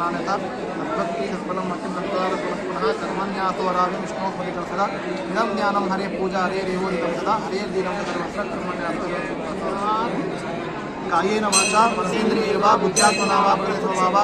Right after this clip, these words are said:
करोमि यत् सकलं परस्मै नारायणाय समर्पयामि। अक्षयं कर्म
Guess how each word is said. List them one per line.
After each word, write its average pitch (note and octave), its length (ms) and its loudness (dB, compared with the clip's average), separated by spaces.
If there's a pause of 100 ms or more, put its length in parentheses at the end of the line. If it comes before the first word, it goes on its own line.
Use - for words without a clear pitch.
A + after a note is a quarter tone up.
करोमि G#3 360 4
यत् A3 240 4
सकलं G3+ 280 2
परस्मै G3+ 420 0
नारायणाय F#3+ 640 4
समर्पयामि। - 580 0 (400)
अक्षयं A#3 420 2
कर्म F#3+ 160 0